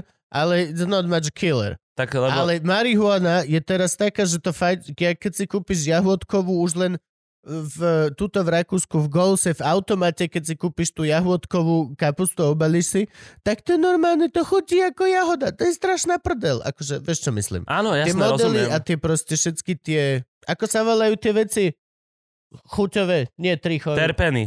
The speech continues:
Speaker 1: Terpény, ďakujem ti veľmi pekne. Terpény a všetky tieto veci sú proste vymazlené. Je to lepšie, je to proste tabak plus.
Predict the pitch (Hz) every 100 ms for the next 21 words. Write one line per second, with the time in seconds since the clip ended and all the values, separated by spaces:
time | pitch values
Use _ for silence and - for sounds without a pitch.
0 | 101 _ 214 208 208 190 151 117 143 143
1 | 123 113 120 107 92 90 92 _ _ _
2 | _ _ 160 190 202 196 185 160 190 175
3 | - 160 175 170 143 156 196 175 156 147
4 | 151 - 160 151 131 165 180 143 127 117
5 | 131 - 180 220 190 - 113 80 120 147
6 | 139 147 170 160 190 180 - - 185 120